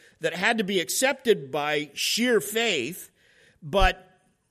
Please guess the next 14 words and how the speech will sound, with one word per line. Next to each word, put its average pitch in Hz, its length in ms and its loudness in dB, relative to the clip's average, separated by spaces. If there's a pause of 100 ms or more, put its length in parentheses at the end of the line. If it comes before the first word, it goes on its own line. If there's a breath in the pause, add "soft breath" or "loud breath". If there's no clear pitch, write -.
(500)
they 160 200 0
ignored 165 400 0
that. 104 260 -4
The 123 60 -8
modernists 143 960 -4
started 202 580 0
with 135 200 -4
that 113 260 -4
and 131 180 -6
treated 214 360 -6
that 147 180 0
as 131 180 -2
received 196 800 -6
truth. 165 480 -4